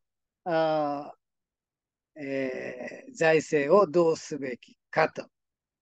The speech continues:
いうことですね。そうしたら、あー、積極財政でいくか、消極財政でいくかと。で、これまでの負債がいっぱいあるから、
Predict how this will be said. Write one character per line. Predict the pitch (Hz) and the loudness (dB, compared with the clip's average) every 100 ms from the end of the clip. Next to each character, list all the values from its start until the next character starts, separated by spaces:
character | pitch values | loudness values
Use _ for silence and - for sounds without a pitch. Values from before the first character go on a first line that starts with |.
| _ _ _ _ | _ _ _ _
い | 170 | 0
う | 151 | 2
こ | 139 | -2
と | - | -8
で | - | -18
す | - | -8
ね。 | 160 196 _ _ _ _ _ _ _ _ _ _ _ | -6 -6 _ _ _ _ _ _ _ _ _ _ _
そ | 254 262 | 4 6
う | |
し | 277 | 8
た | 196 | 8
ら、 | 185 147 - _ _ _ - | 8 4 0 _ _ _ 0
あ | 151 147 143 139 135 131 131 127 | 2 2 0 -4 -8 -10 -12 -16
ー、 | - _ _ _ _ | -20 _ _ _ _
積 | - 180 - | 0 2 2
極 | 160 | 2
財 | 160 165 | 4 4
政 | 135 | 2
で | 135 131 | -6 -8
い | |
く | _ - | _ -12
か、 | 135 - _ | -12 -12 _
消 | - 170 | -2 -2
極 | 147 143 147 | -2 -10 -4
財 | 143 | -4
政 | 123 131 - | -6 -12 -14
で | 120 | -16
い | |
く | - 120 | -16 -14
か | - | -14
と。 | - - _ _ _ _ _ _ _ _ | -14 -20 _ _ _ _ _ _ _ _
で、 | - | 2
こ | 247 | 6
れ | 262 | 8
ま | 277 254 | 8 6
で | 214 | 6
の | 175 156 - _ _ _ | 4 0 -6 _ _ _
負 | - | 2
債 | 185 190 | 4 4
が | 202 | 2
い | 185 | 0
っ | - | -2
ぱ | - | 0
い | 226 | 4
あ | 208 | 4
る | 202 | 6
か | 277 | 6
ら、 | 240 | 6